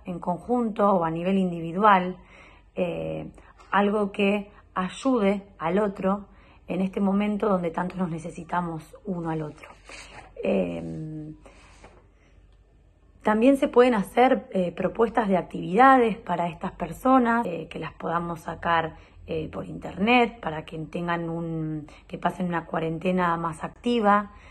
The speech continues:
eh, estas, estas personas, eh, proyectos especiales comunes para, eh, el invierno que se viene, si tejen o si cosen, eh,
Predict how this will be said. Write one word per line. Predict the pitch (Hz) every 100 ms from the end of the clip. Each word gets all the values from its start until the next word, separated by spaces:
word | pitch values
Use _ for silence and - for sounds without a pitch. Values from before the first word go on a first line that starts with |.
| - - -
eh, | 160 151 165 175 170
estas, | 139 - 147 -
estas | 170 - -
personas, | 190 156 240 233 202 202 - - - - -
eh, | 185 190 - -
proyectos | - 175 - 190 - 170 -
especiales | 165 170 160 175 180 -
comunes | - 185 247 233 202 196
para, | - - 165 170 175 175 - - - -
eh, | 190 196 190 185 165
el | 160
invierno | 170 170 170 -
que | - 170
se | 165
viene, | 165 180 185 175
si | -
tejen | 185 240 254 196 - 208 196
o | 170
si | 160 175
cosen, | - 233 226 220 - 190 185 180 175 - - - - -
eh, | 180 160 151